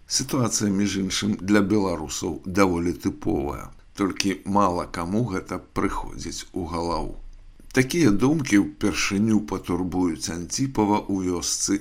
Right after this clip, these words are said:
Дуды за сем кіламетраў ад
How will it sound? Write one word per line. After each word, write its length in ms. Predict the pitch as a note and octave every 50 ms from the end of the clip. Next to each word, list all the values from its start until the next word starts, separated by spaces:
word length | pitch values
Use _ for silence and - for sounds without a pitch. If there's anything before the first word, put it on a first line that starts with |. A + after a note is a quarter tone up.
| - -
Дуды 640 | G2+ F#2 F2+ A#2 A#2 A2 G#2 G2 F2+ F2 E2+ E2+ D2+ C#2 - - - - - -
за 280 | - G#2 - C#3+ D3 D3+ C#3+
сем 320 | - - A#2+ A2 G#2+ G#2+
кіламетраў 720 | A2 - F#2 F#2 F#2 D#2+ F2 F#2+ F2 E2 - - F#2+ F#2 F2 - -
ад 280 | F2 F2 E2+ - -